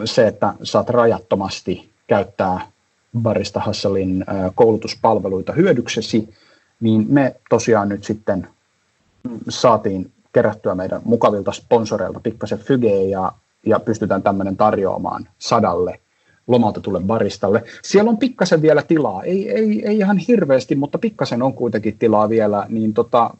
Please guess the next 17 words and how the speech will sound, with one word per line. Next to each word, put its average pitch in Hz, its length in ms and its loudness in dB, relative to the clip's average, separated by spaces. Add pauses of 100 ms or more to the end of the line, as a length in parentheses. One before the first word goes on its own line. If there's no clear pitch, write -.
(180)
pistäkää 214 420 0
ihmeessä 139 600 -2
hakemusta 117 520 -4
myöskin 107 340 -4
tulemaan, 113 360 2
jos 98 180 -8
ette 113 200 -2
ole 110 60 0
sitä 143 280 -2
vielä 98 240 0
tehneet. 123 600 0 (380)
Hyvin 175 300 6
yksinkertainen 110 600 0
menettely, 139 500 2
laittakaa 117 420 0
sähköpostiosoitteeseen, 110 1160 0 (120)
ö, 110 40 -4